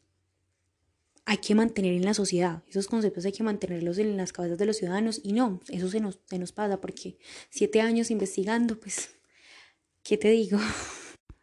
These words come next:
O sea, entonces, por ejemplo, el recluso que está privado de la libertad intramural y está en esos procesos de investigación súper extensos, pues,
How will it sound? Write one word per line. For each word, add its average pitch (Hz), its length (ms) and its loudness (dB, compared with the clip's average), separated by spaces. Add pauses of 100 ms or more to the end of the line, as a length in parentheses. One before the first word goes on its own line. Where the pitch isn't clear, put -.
(460)
O 226 120 0
sea, 240 160 2
entonces, 208 480 -2
por 220 180 -2
ejemplo, 190 680 2 (1200)
el 208 180 -2
recluso 220 680 2 (160)
que - 160 -2
está 185 300 -4
privado 202 260 2
de 202 60 0
la 185 160 0
libertad 170 480 -4
intramural 180 800 -2 (480)
y 208 140 4
está 208 320 0
en 208 60 -2
esos 208 220 -2
procesos 180 300 -2
de 196 60 0
investigación 180 800 -2 (380)
súper 233 340 0
extensos, 196 680 -2
pues, 170 420 -8